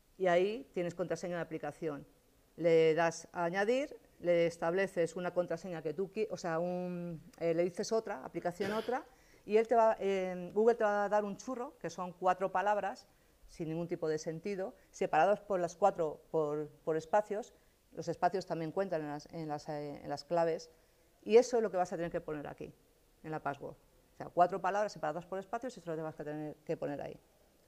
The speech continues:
Y luego te permite hacer un test. O sea, esto es el perfil de envío y, y vamos a hacer un test. Lo que vamos a hacer, por ejemplo,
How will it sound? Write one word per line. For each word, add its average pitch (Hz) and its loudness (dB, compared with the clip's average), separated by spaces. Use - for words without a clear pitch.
Y 220 2
luego 233 10
te 247 6
permite 208 0
hacer 202 -2
un 165 -4
test. 151 -4
O 170 -6
sea, 170 -4
esto 180 -2
es - -4
el 196 -4
perfil 214 0
de 214 0
envío 285 -2
y, 190 -4
y 185 -6
vamos 185 -2
a 208 -2
hacer 196 -4
un 202 -4
test. - 0
Lo 160 -4
que 170 -4
vamos 175 -2
a 185 -6
hacer, 180 -6
por 175 -4
ejemplo, 185 -8